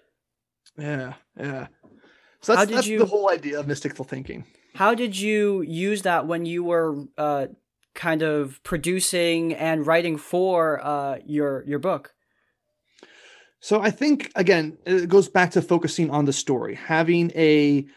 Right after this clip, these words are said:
Speaker 1: a narrative reason for why things are happening is a, is a lot more useful, right? Um, a lot of the times when people were submitting stuff to the book, they wanted,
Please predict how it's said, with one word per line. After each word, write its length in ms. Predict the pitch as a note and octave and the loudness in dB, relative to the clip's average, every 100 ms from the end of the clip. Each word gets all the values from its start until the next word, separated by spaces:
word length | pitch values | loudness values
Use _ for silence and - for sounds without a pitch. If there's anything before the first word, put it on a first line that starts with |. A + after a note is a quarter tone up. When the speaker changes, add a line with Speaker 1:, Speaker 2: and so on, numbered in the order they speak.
| - | 0
Speaker 1:
a 160 | D#3 | 2
narrative 640 | D3+ D3 D#3 F#3 F3+ F3+ D3 | 4 4 4 6 6 4 4
reason 340 | D3 D#3+ D3 | 4 6 4
for 140 | C3+ C#3 | -2 -2
why 280 | C3 C3+ | 0 -2
things 260 | C#3 C#3 C3+ | -2 -4 -4
are 60 | C3 | -6
happening 520 | C3 B2 B2+ B2+ B2 | -8 -8 -8 -6 -6
is 180 | C#3 C#3 | -2 0
a, 60 | |
is 200 | - C3+ | 0 0
a 40 | C3+ | 0
lot 180 | C#3 | -2
more 280 | C#3+ C3+ C3+ | -2 0 0
useful, 480 | B2+ C3 - - - | 0 -4 -6 -10 -10
right? 320 | B2+ C#3 C#3 _ - - _ _ - | -4 -2 -2 _ -20 -20 _ _ 0
Um, 440 | D#3+ E3 D#3+ E3 - | 2 2 0 -4 -2
a 80 | F3+ | 0
lot 200 | D#3+ G#3 | 4 2
of 60 | |
the 60 | B3+ | 2
times 320 | - G#3 G3 | 0 0 2
when 60 | E3+ | 0
people 220 | F#3+ F3 | -2 0
were 80 | E3+ | 2
submitting 360 | - E3 E3+ | 2 4 2
stuff 400 | D#3 - D#3+ D3+ - | 2 -2 -2 -4 -4
to 180 | F#3+ | 0
the 80 | D#3+ | 2
book, 420 | C#3+ B2 A2+ - _ _ _ _ _ _ _ | 2 -2 -2 -8 _ _ _ _ _ _ _
they 80 | F3 | 2
wanted, 580 | F3 F#3 F#3 F#3 F3 | 4 4 6 8 6